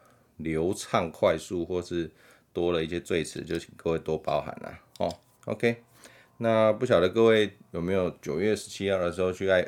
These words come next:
呃，预购新的 iPhone 哦？因为我自己是，呃，打算要换新的 iPhone 十三，所以我特别关注。那我本来是打算看等实体店铺有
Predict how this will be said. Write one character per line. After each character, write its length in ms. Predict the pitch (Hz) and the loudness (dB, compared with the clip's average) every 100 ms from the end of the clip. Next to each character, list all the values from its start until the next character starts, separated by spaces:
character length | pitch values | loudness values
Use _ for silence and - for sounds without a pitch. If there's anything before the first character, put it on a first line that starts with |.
| - | -2
呃， 180 | - 82 | -4 -2
预 140 | 95 95 | -2 0
购 160 | 95 | 0
新 200 | 87 82 | 0 -4
的 80 | 78 | -4
iPhone 460 | 65 78 - 85 - - | -2 -4 -2 -6 -6 -14
哦？ 60 | - _ _ _ _ _ _ _ _ | -20 _ _ _ _ _ _ _ _
因 80 | 117 | -2
为 20 | |
我 80 | 95 | -2
自 120 | - | -2
己 80 | 92 | -4
是， 580 | - 95 95 92 90 85 _ - - _ - | -4 -2 0 2 0 -2 _ -20 -20 _ -10
呃， 200 | - 76 | -6 -2
打 160 | - 78 | 0 0
算 160 | 92 | 2
要 80 | 92 | 0
换 200 | 95 87 | 0 -2
新 200 | - 85 | -4 -4
的 80 | 78 | -2
iPhone 300 | 80 85 87 | -2 -2 -6
十 140 | - | -10
三， 420 | - - 78 71 | -12 -4 -4 -4
所 160 | 78 80 | -8 -8
以 140 | 80 | -6
我 100 | 73 | -8
特 160 | 71 92 | -6 -6
别 140 | 73 | -6
关 260 | 69 78 71 | -6 -6 -8
注。 240 | - 78 - _ _ _ _ | -10 -10 -10 _ _ _ _
那 140 | - 95 | -6 -2
我 80 | 98 | 0
本 120 | 87 | 0
来 120 | 80 | 0
是 100 | 95 | -4
打 200 | 87 78 | -4 -4
算 340 | 92 92 87 - | -2 -4 -6 -10
看 420 | - 98 90 87 76 | -4 -2 0 -2 -6
等 440 | 69 62 64 60 | -8 -10 -12 -16
实 160 | - 85 | -8 -6
体 140 | 82 | -4
店 180 | 76 90 | -4 -4
铺 240 | 85 87 | -4 -6
有 400 | 73 71 65 - | -6 -6 -8 -10